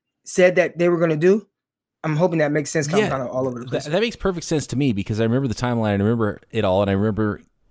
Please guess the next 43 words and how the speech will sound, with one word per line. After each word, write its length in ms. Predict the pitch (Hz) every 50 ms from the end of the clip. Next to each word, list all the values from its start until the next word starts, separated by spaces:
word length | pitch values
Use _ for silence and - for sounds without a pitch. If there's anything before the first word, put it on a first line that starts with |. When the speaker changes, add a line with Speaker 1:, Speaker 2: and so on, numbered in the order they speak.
| _
Speaker 2:
Kyle 180 | - 117 117 107
Shanahan 300 | - 113 104 98 104 98
talking 280 | - 123 180 - -
about 200 | 87 73 58 58
that, 260 | - 60 50 50 - 90
that 100 | 92 82
the 80 | 87
rookies 320 | 90 92 90 - 113 95 90
were 80 | 95
gonna 140 | 92 92 87
hang 180 | 90 98 98 113
out, 200 | 143 131 - -
and 120 | 104 104
they 100 | 101 98
did 140 | 90 92 87
not 180 | 110 139 170 147
hang 200 | 117 95 87 78
out. 240 | - - - - -
So 160 | - 101 87
something 360 | - - 165 190 - 117 104
definitely 400 | 87 120 131 - 113 104 95 92
happened 340 | 95 110 110 - - 90 87
there 180 | 82 82 80
for, 360 | 78 - - 92 85 82 82 -
from 200 | - 101 92 90
what 220 | 90 90 87 - - _ _ _
Shanahan 460 | _ - - 123 110 101 101 98 90 82
planned 480 | - - - 117 120 120 120 117 107
on 140 | 98 95 90
happening 440 | 90 95 87 87 - 85 85 87 85
and 140 | 85 85 82
what 160 | 87 82 - -
actually 520 | 95 107 110 104 - - 92 80 76 69
happened. 340 | 78 78 60 - - - - _ _ _ _ _ _ _ _
But 120 | - 104
my 120 | 110 135 151
question 400 | - - - - - - 151 120
is, 280 | 113 113 117 135 - _ _ _ _ _ _ _ _ _ _ _ _ _ _ _
how 180 | - - 208 269
is 80 | 294 208
that 180 | 196 156 -
ever 260 | - 170 247 311 294
legal? 460 | 120 101 95 87 82 80 85 85 101